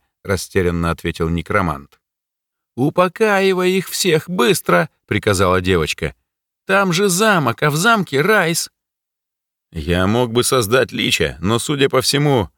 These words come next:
один он тут не справится», покачал головой Ларри.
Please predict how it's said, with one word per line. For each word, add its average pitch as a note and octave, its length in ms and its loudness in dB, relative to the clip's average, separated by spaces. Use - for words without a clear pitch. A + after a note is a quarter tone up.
один D3+ 420 0
он C3+ 180 0
тут B2+ 240 0
не A#2 120 0
справится», G#2+ 800 -2
покачал D#2+ 440 -2
головой E2 400 0
Ларри. D2+ 500 -2